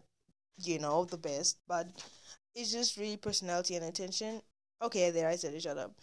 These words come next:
But then this guy, I'm like, "Bro, Loki, <laughs> Loki, this guy," I sat there and I'm like, "He's actually the first guy that I actually could find attra-, like, I actually find attractive."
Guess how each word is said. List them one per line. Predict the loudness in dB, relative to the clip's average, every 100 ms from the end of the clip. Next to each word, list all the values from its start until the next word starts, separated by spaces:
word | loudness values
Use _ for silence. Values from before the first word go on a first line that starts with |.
| -16 -16 -18 _
But | -6 -6 -6
then | -10 -6
this | 0 4 4
guy, | 4 2 2 -4
I'm | -4
like, | 0 0 -2 -10 -16 _ _ _ _ _ _ _ _ _ _
"Bro, | -4 -2 0
Loki, | 0 0 0 0 -2 -4 -20 _ _
<laughs> | -2 0 0 -6
Loki, | 2 4 4 -2 -4 -6 -12 _ _ _ -20 _ _ _
this | -4 0 2 4
guy," | 4 4 2
I | 8
sat | 8 8 4
there | 2
and | 2
I'm | 2
like, | 2 0 -2 -8 _ -4
"He's | -2 -2 -2
actually | -2 6 6 6
the | 2 -4 -6 -16 -8
first | -2 0 0 -6 -10
guy | -12 -10 -12 -14 _ _ _ _ _
that | -2
I | -2
actually | -2 -6
could | -10 -8
find | -8 -8
attra-, | -12 -4
like, | -2
I | -2
actually | -4 -6
find | -8 -8
attractive." | -10 -12 -14